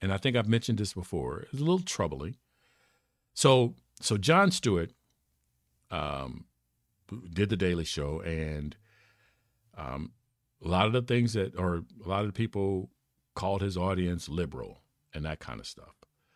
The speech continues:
Um, and, and Jon Stewart, you know, went on Fox News and he talked about, um, what he does, why he, you know, th-, why he does what he does.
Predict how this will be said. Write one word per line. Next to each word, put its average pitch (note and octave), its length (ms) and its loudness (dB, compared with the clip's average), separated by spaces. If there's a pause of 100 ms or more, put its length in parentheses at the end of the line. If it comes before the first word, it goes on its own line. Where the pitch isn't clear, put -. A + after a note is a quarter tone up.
(680)
Um, F2+ 560 2 (1500)
and, G2+ 440 6 (460)
and G#2 200 0
Jon C#3+ 240 2
Stewart, B2 500 2 (800)
you - 100 -12
know, D2 80 -14
went F#2+ 220 4
on G2 120 4
Fox G2+ 460 -4
News F#2 520 -2
and D#2+ 140 -6
he F2 80 -6
talked A2+ 320 -4
about, F2 520 -4 (880)
um, F2+ 320 -14 (1200)
what A#2+ 340 4
he A#2 180 2
does, F2+ 500 -4
why F2+ 260 2
he, G#2 260 0 (220)
you F2+ 120 -6
know, D#2+ 140 -6
th-, E2+ 140 -10 (340)
why F#2+ 200 4
he G#2+ 100 2
does G#2 280 4
what G2 100 -2
he F2 80 -2
does. - 420 -12